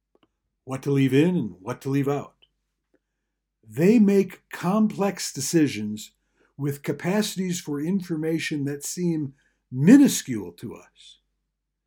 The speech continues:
They make those decisions more energetically efficiently than we can imagine. Even if you add computers to our human capacities,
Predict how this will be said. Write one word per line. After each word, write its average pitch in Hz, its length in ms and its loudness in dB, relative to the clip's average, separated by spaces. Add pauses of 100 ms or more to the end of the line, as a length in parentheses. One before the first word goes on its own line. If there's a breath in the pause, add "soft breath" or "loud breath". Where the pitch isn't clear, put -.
(300)
They 127 200 -2
make 147 480 4 (320)
those 120 260 -6
decisions 107 880 -8 (420)
more 135 600 0
energetically 139 920 -2
efficiently 135 840 -10 (220)
than 104 240 -12
we 117 160 -8
can 120 180 -12
imagine. 101 520 -12 (1500)
Even 240 240 8
if 233 180 0
you 160 320 4 (180)
add 117 540 0 (340)
computers 120 800 0
to 113 160 -14
our 160 240 2
human 117 320 -8
capacities, 104 720 -16